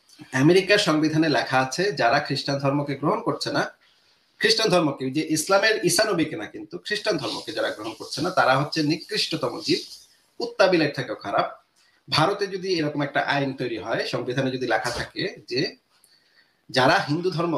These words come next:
কৃষ্ণকে যারা গ্রহণ করছে না বা রামকে যারা গ্রহণ করছে না, তারা হচ্ছে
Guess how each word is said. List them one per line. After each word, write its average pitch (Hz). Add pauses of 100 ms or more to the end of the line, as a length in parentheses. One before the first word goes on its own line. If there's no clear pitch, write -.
(120)
কৃষ্ণকে 226
যারা 175
গ্রহণ 139
করছে -
না - (300)
বা 120
রামকে 151
যারা 147
গ্রহণ 147
করছে -
না, 101
তারা 135
হচ্ছে -